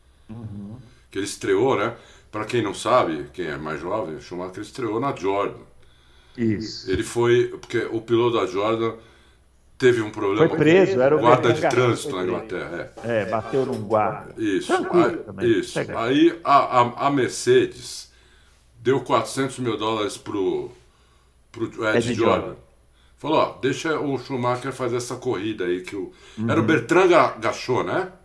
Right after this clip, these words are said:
Speaker 1: Bertrand Gachot.
Speaker 2: É, Bertrand Gachot. Deixa o Schumacher fazer essa corrida, porque ele é bom.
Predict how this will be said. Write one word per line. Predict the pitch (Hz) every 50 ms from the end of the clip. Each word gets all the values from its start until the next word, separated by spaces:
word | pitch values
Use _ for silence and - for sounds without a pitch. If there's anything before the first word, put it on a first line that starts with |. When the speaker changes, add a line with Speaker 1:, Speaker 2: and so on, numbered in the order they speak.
| _ _ _ _ _ _ -
Speaker 1:
Bertrand | 123 123 120 135 139 143
Gachot. | 143 143 127 - - 113 92 85 82 87 - -
Speaker 2:
É, | - 76 57 - - 69
Bertrand | 78 85 85 - 101 104 107
Gachot. | 95 85 - - - - - - - - - - - - - - - - - - _
Deixa | - 170 180 180
o | -
Schumacher | 185 170 165 170 160 165 165 156
fazer | - 151 139 139 143
essa | 139 - 143
corrida, | - - 123 113 101 110 98 101
porque | 110 127 123 131 156
ele | 170 185
é | 156 -
bom. | - - 127 135 120 98 80 - - -